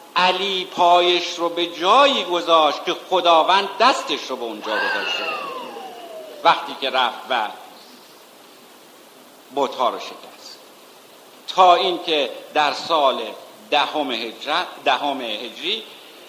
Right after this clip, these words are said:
در سفر حجة الوداع، زمانی که پیامبر حجة الوداع را انجام می‌دادند، چون برای ایشون مسائل روشن بود و می‌دانستند که این سفر آخرین سفری است که مشرف به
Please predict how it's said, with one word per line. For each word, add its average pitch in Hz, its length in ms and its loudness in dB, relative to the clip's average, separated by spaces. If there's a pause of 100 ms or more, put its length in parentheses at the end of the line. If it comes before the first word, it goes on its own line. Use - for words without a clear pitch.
(340)
در 143 180 0
سفر 139 460 -4
حجة 123 460 -6
الوداع، 127 520 -2 (460)
زمانی 131 540 0
که 123 80 -8
پیامبر 120 800 -2 (640)
حجة 127 360 -4
الوداع 117 460 -2
را 107 60 -2
انجام 107 380 -6
می‌دادند، 107 560 -4 (260)
چون 127 240 -4
برای 107 380 -2
ایشون 160 340 -12
مسائل 123 500 -6
روشن 117 400 -6
بود 98 240 -16 (240)
و 131 140 0
می‌دانستند 107 960 -8
که 117 60 -10 (100)
این 117 160 -14
سفر 170 500 -4 (320)
آخرین 113 540 -4
سفری 123 500 -4
است - 220 -16
که 101 160 -8 (220)
مشرف 107 560 -8
به 98 140 -12